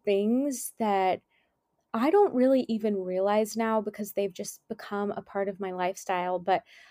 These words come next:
I was thinking about if I were to just share with somebody all of my tips for improving their skin overall, these are some of the things that I think make a difference and that I wanted to share with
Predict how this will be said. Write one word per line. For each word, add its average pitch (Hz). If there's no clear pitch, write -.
I 214
was 202
thinking 302
about 208
if 202
I 202
were 202
to 196
just 180
share 233
with 190
somebody 185
all 190
of 190
my 196
tips 254
for 196
improving 202
their 196
skin 208
overall, 196
these 214
are 196
some 208
of 190
the 190
things 180
that 180
I 180
think 180
make 185
a 190
difference 185
and 190
that 180
I 190
wanted 180
to 208
share 180
with 170